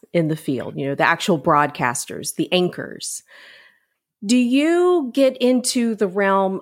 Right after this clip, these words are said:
of how to conduct an interview effectively? 'Cause I know I, I'm a member of a whole bunch of different podcast groups, and we all get together, you know, we're talking about what it is to be a podcaster, and we like to dissect the most, you know, the, the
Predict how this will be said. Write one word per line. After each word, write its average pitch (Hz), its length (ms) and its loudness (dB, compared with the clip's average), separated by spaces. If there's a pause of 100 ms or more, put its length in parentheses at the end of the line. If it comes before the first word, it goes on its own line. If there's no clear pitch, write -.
of 175 300 0
how 190 560 2
to 190 220 -4
conduct 165 960 -4
an 175 160 -2
interview 233 760 -2 (260)
effectively? 254 600 0
'Cause 247 220 0
I 294 140 2
know 208 560 2
I, 185 120 -2 (160)
I'm 202 140 0
a 208 80 2
member 185 320 0
of 160 140 -2
a 147 120 0
whole 175 220 -2
bunch 165 240 -6
of 147 260 -6 (140)
different 160 300 -6
podcast 135 560 -6
groups, - 360 -10
and 170 100 -6
we 165 140 -4
all 151 280 -6 (200)
get 247 200 0
together, 202 320 2
you 196 140 0
know, 185 100 4
we're 180 160 0
talking 165 420 0
about 160 520 2
what 190 160 0
it 185 120 2
is 180 220 0
to 190 80 -2
be 175 140 0
a 170 60 0
podcaster, 160 920 -4
and - 140 -16 (320)
we 185 280 -2
like 196 220 0
to 220 80 0
dissect 180 760 0
the 180 100 0
most, 170 500 -2
you - 160 -12
know, 160 120 -10
the, 139 420 -12
the 143 200 -12